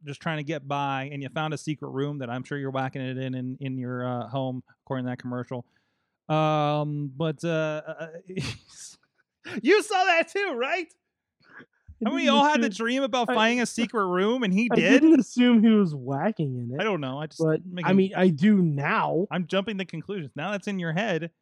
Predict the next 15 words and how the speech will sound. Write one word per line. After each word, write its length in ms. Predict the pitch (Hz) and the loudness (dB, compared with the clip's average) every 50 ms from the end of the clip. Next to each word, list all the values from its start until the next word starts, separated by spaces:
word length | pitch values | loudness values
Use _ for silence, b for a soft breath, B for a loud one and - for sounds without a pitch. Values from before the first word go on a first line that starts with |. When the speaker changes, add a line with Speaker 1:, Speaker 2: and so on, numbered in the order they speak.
| _ _ _ _ _ _ - | _ _ _ _ _ _ 0
Speaker 2:
Either 200 | 208 233 247 240 202 | 4 4 6 6 6
that, 180 | 233 240 208 175 | 6 6 4 4
Speaker 1:
And 80 | 190 | 4
Speaker 2:
or 80 | 196 185 | 4 4
he's 220 | 151 196 185 156 - | 4 4 2 0 -2
practicing 600 | _ - 185 196 185 - 196 175 - 185 170 160 | _ -2 0 0 -2 -4 -8 -6 -4 -2 -2 -4
Street 360 | - - _ - 175 202 - | -6 -10 _ -8 -8 -8 -8
Fighter 320 | - 156 147 143 135 143 143 | -6 -6 -6 -6 -6 -8 -10
so 160 | - - 151 | -8 -8 -8
he 60 | 147 | -6
doesn't 220 | 139 156 151 147 143 | -4 -6 -6 -6 -6
lose 220 | 139 147 147 143 139 | -8 -8 -8 -8 -10
again 240 | 135 143 151 151 143 | -8 -8 -8 -8 -8
to 60 | 143 | -10
Woods. 480 | 127 120 123 156 156 127 120 120 _ _ | -12 -10 -10 -8 -8 -10 -10 -14 _ _